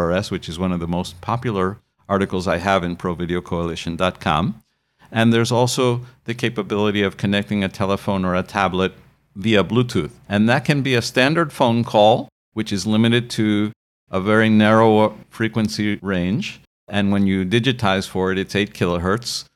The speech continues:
So it's very, very narrow. Or it can also work with those same devices, whether it's a smartphone or a tablet. It can use with something that gives us much higher quality, even studio quality, if we use something like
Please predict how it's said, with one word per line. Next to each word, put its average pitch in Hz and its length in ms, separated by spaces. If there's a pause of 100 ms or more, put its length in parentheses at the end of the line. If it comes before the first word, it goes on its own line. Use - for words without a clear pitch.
So 90 180
it's 87 180
very, 101 360
very 95 240
narrow. 90 480 (120)
Or 113 220
it 127 120
can 113 180
also 120 680
work 123 360
with 107 180
those 113 180
same 139 260
devices, 123 500
whether 92 280
it's 98 160
a - 20 (120)
smartphone 104 520
or 92 80
a 92 80
tablet. 104 440 (100)
It 120 120
can 110 200
use 120 200
with 120 160
something 117 440
that 104 240
gives 110 280
us 104 400
much 135 300
higher 135 380
quality, 95 480
even 107 320
studio 127 420
quality, 101 480
if 90 140
we 98 80
use 92 200
something 101 400
like 90 160